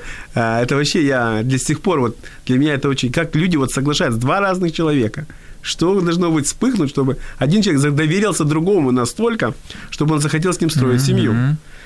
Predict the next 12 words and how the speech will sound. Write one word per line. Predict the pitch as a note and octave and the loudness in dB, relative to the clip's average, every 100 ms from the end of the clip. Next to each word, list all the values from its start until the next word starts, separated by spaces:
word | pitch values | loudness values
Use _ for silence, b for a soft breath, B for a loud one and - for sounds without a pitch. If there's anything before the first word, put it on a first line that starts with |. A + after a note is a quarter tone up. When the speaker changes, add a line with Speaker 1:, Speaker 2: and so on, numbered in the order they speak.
| B | B
Speaker 1:
Это | C#3 C#3+ | -2 0
для | D3 D#3+ | 2 2
меня | F3 E3 | 2 2
до | D3+ | 0
сих | C#3+ E3 | 0 -2
пор | - G3 | 0 0
это | D3+ | 2
очень | C#3+ C3+ | 0 2
важный | B2+ B2 A2+ B2 | 2 2 2 0
вопрос, | A#2+ A2+ | 2 0
вопрос | A#2+ A2+ C#3+ | 0 0 0
доверия. | B2+ C#3+ C3 G#2 | 0 2 2 0